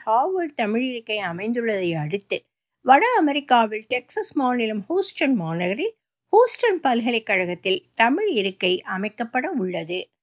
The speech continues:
இதற்கான அறிவிப்பை ஃபெட்னா இரண்டாயிரத்தி பதினெட்டில்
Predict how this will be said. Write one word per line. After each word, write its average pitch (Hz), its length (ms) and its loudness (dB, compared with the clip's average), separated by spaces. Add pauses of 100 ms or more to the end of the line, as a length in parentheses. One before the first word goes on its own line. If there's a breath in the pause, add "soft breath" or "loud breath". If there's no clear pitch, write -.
(300)
இதற்கான 320 720 2
அறிவிப்பை 254 420 0 (100)
ஃபெட்னா 381 460 -2
இரண்டாயிரத்தி 320 760 -2
பதினெட்டில் 175 580 -4